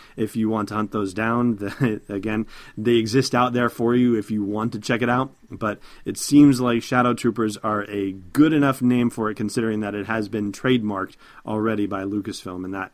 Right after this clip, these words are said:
info is sort of in the public record, as it were. And it cuts from a bunch of them, and it's not on any other planet that we've seen, it doesn't look like. It actually looks like there's a, a bit of grassy stuff in the background,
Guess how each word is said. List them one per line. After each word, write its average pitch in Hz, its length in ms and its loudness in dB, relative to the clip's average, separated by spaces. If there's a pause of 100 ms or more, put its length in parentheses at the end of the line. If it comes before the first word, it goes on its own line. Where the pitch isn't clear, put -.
info 95 360 -8
is 90 80 -10
sort 98 140 -8
of 92 80 -10
in 95 80 -8
the 90 60 -10
public 98 340 -8
record, 87 280 -10
as 82 140 -14
it 92 100 -16
were. 87 200 -14 (640)
And 135 280 2
it 127 140 0
cuts 170 300 0
from 151 540 4 (280)
a 120 220 2
bunch 139 360 0
of 113 340 -4
them, 156 400 4 (360)
and 156 480 2
it's - 560 -2
not 185 540 4
on 190 340 2
any 185 200 2
other 180 100 0
planet 190 400 0
that 165 100 0
we've 156 220 6
seen, 208 400 2
it 127 120 2
doesn't 123 300 2
look 113 220 -2
like. 101 260 -4
It 123 80 -2
actually 143 360 2
looks 175 280 -2
like 156 180 -2
there's 151 200 2
a, 135 180 2 (240)
a 127 60 -4
bit 131 140 2
of 113 120 2
grassy 127 720 0
stuff 160 320 -2
in 165 60 -2
the 165 80 0
background, 170 760 0